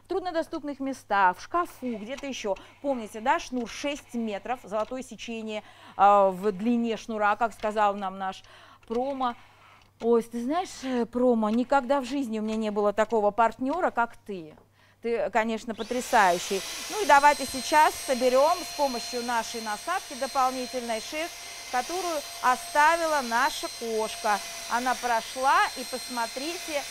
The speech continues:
тоже в рамках золотого сечения равномерно оставила вот так вот после себя шерсть.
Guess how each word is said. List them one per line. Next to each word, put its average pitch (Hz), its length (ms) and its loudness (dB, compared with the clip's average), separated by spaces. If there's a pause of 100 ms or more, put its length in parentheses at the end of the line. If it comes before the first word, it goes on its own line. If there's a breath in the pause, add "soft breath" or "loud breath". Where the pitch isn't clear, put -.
(300)
тоже 302 480 -2 (220)
в 233 120 -4
рамках 311 360 2 (100)
золотого 277 520 0 (140)
сечения 247 640 -6 (240)
равномерно 262 1000 -2 (200)
оставила 294 760 2 (300)
вот 233 180 -4
так 240 240 4
вот 285 120 -4
после 247 340 -4 (100)
себя 214 320 -2 (400)
шерсть. 208 280 -4